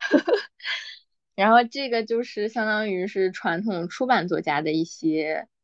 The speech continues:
呃，一些东西。然后，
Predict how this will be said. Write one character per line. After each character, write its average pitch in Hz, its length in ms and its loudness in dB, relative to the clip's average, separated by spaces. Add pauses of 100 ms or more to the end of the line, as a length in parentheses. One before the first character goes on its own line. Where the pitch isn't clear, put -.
(380)
呃， 160 400 -2
一 175 60 0
些 165 280 2
东 156 240 -4
西。 - 320 -12 (560)
然 180 220 4
后， 233 420 6